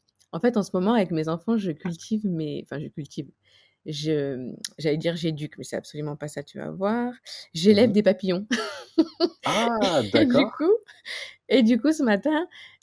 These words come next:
Speaker 1: euh, il y en a un qui est sorti de son conco-, son cocon.
Speaker 2: C'est génial, ok.
Speaker 1: Et, euh, et en fait, on s'est sen-, on se sentait trahi avec les enfants parce que ça fait, euh,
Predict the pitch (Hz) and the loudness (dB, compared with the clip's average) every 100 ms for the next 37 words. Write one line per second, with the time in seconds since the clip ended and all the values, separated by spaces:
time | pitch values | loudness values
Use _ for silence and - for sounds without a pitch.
0 | - 190 180 180 180 185 247 226 214 196 | 0 2 2 2 2 2 4 2 2 -2
1 | 262 254 233 240 226 233 233 _ _ _ | -4 0 2 4 4 4 2 _ _ _
2 | - - - 185 - 233 233 214 - - | -20 -10 -4 -2 2 2 2 -2 -2 -8
3 | - 131 101 165 269 170 - 95 117 190 | -6 -4 -4 -2 -2 -2 -8 -4 0 0
4 | 339 - - - _ _ _ _ 208 226 | -2 -14 -20 -20 _ _ _ _ 8 10
5 | 220 190 180 170 165 - 202 190 196 269 | 10 10 8 6 4 4 4 4 4 2
6 | 330 - - 175 196 185 196 - 190 - | 2 -4 -4 -2 -2 -2 -2 -2 -4 0
7 | 214 220 214 - 226 254 208 165 185 175 | 2 4 2 4 4 4 2 0 0 0
8 | 170 180 185 254 320 190 180 - 220 262 | 0 -2 0 0 2 0 -2 2 4 4
9 | 269 180 165 - 214 202 165 151 | 2 -4 -6 2 4 6 2 0